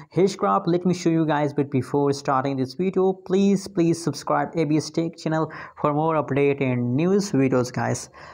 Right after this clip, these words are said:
Let's start the video, guys, and let's go ahead. First of all, if you talk about the right now price of Hedera Hedge Crop, so zero point three eight two eight seven three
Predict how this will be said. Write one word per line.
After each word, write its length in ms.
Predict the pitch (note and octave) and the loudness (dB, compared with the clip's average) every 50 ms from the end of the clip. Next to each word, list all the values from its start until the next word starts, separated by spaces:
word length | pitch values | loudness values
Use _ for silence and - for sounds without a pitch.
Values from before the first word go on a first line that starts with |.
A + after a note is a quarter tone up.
| - - - | -8 -2 2
Let's 220 | F3+ A#3 B3+ B3+ | 2 2 2 0
start 320 | - - B3 A#3+ A3+ - | 0 0 0 0 0 0
the 60 | - A#3+ | 0 0
video, 300 | G#3+ A3+ A3+ A#3 A3+ A3+ | 2 2 2 4 4 4
guys, 260 | G#3+ G3 G3 F#3 - | 4 4 2 0 0
and 160 | F3+ E3+ D#3+ | 0 -2 0
let's 240 | E3+ F3+ F3+ F3 - | 0 -2 -2 -2 -4
go 300 | C3 B2 D3 F3+ G#3 A3 | 0 0 2 2 2 2
ahead. 400 | F#3+ C#3 E3+ F3 F3 F3 E3+ - | 2 2 2 2 2 0 -2 -2
First 240 | - F#3 F3 F3 - | -2 -4 -2 -2 -4
of 160 | F3+ - - | -4 -2 0
all, 140 | F3 E3 E3 | 0 0 0
if 120 | D#3 - | -2 -2
you 60 | E3 | -2
talk 260 | D3 D#3 D3 D3 D3 | -2 -2 -2 -2 -2
about 300 | - D#3+ D3+ D3 D3 D3 | -2 -2 0 0 0 2
the 80 | C3+ C3+ | 2 2
right 260 | B2+ C#3 D#3 F#3 F#3+ | 2 2 0 0 -2
now 160 | G3+ G3+ G3 | -2 -2 -2
price 340 | G3 - F3 E3+ E3 D#3+ - | -2 0 -2 -2 -2 -2 0
of 200 | E3 D3 C#3+ C#3+ | 0 -2 0 0
Hedera 340 | - C#3+ C#3+ C#3 C3+ C3+ B2 | -2 -2 0 0 0 0 0
Hedge 300 | A2 D3 F#3 F#3 F3 - | 0 0 0 0 0 0
Crop, 220 | F3+ F3+ E3+ E3+ | 0 0 0 0
so 140 | - D#3+ D3 | 0 0 0
zero 280 | B2 A#2+ D#3+ F#3+ G#3+ G#3 | 2 2 4 4 4 2
point 440 | G#3 F#3+ F3 E3 E3 E3+ E3 - - | 2 0 0 0 0 -2 -4 -4 -4
three 320 | - F3 F3+ F3+ F#3 F3+ F3+ | 0 0 2 2 0 0 0
eight 360 | E3 D#3 D#3 D#3 D#3 D#3 - | 2 2 2 2 0 -2 -4
two 200 | - D#3+ E3 E3 E3 F3 | 0 2 2 2 2 2
eight 260 | D#3+ D3+ D3+ D3+ D3+ | 2 2 2 0 -2
seven 340 | - - D#3 D3 C#3 D3+ D3 | -2 -2 -2 0 0 0 -2
three 320 | - - D3+ D3+ D3+ D3 | 0 2 2 2 2 -2